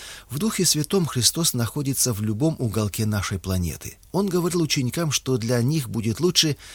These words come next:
если он уйдёт к Отцу. Почему же так? Потому что если бы Христос оставался в теле на земле, то, чтоб получить спасение, каждый человек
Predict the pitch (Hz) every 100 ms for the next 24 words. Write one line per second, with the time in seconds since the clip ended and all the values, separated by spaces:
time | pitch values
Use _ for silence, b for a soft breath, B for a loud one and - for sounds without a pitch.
0 | B B 147 151 175 151 139 - 123 107
1 | 110 - 120 - - 90 - - - -
2 | 120 - 151 147 123 - - - - B
3 | B B B B - - 156 220 - 170
4 | 190 190 156 151 151 143 - 170 - 107
5 | - 113 117 - 101 - - 127 101 98
6 | 82 104 165 123 - B B - 143 -
7 | 214 - 180 175 - - - 123 - 175
8 | 156 110 92 120 117 98 87 87 95 151